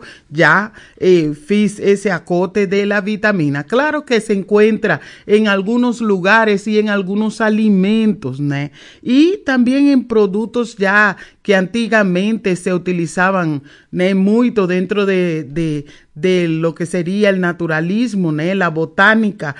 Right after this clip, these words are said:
que se usava muito antes deste tempo del el,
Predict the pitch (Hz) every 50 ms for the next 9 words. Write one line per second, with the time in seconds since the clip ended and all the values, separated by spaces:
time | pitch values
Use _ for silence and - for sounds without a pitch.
0 | - - - _ _ - 226 233 220 - 262 233 - 240 233 226 233 226 208 196
1 | 196 214 233 226 233 226 208 202 208 - - 190 214 233 247 262 262 247 - 247
2 | 247 220 175 185 208 214 208 208 226 220 - 220 - 180 180 185 185 180 208 208
3 | 190 185 - - - _ _ 147 156 180 185 190 190 196 202 196 196 - 165 180
4 | 170 165 156 147 143